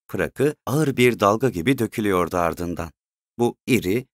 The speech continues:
şişman ve kalın enseli adamın sıkıntısını fark ettim ve bu yaşlı adama daha bir yakınlaştım. "Çocuklar," dedi,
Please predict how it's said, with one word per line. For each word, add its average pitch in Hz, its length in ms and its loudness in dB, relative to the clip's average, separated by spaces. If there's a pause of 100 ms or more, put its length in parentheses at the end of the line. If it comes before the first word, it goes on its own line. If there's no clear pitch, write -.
şişman 143 600 -2
ve 110 160 2
kalın 135 340 -2
enseli 120 380 0
adamın 87 320 -2
sıkıntısını 135 680 -2
fark 104 320 0
ettim 87 300 -8 (120)
ve 98 200 -4
bu 135 100 2
yaşlı 120 380 2
adama 101 420 -2 (240)
daha 131 240 4
bir 104 140 0
yakınlaştım. 92 720 -4 (1000)
"Çocuklar," 147 560 0
dedi, 90 300 -4